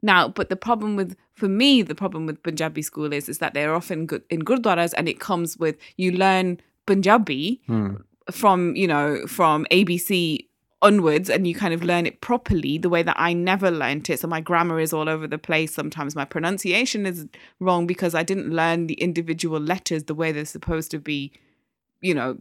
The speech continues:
Speaker 1: the, the way they're supposed to sound.
Speaker 2: Hmm.
Speaker 1: I just learnt it from hearing it at home.
Speaker 2: Right.
Speaker 1: I, I'd like him to have that foundation in the language, but
Speaker 2: Hmm.
Speaker 1: that comes with also religious teachings then. And I don't necessarily want him to have those religious teachings because I don't
Speaker 2: Hmm.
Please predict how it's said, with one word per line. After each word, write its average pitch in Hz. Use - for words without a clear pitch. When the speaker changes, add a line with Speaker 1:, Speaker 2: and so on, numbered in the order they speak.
Speaker 1:
the, 185
the 185
way 180
they're 160
supposed 160
to 165
sound. 196
Speaker 2:
Hmm. 123
Speaker 1:
I 190
just 185
learnt 180
it -
from 165
hearing 175
it 156
at -
home. 180
Speaker 2:
Right. 104
Speaker 1:
I, 185
I'd 190
like 208
him 233
to 208
have 196
that -
foundation 185
in 175
the 165
language, 180
but 113
Speaker 2:
Hmm. 196
Speaker 1:
that -
comes 233
with 185
also 196
religious 170
teachings 175
then. 196
And 202
I 196
don't 208
necessarily 175
want 160
him 165
to -
have 160
those 247
religious 254
teachings 302
because -
I 165
don't 160
Speaker 2:
Hmm. 196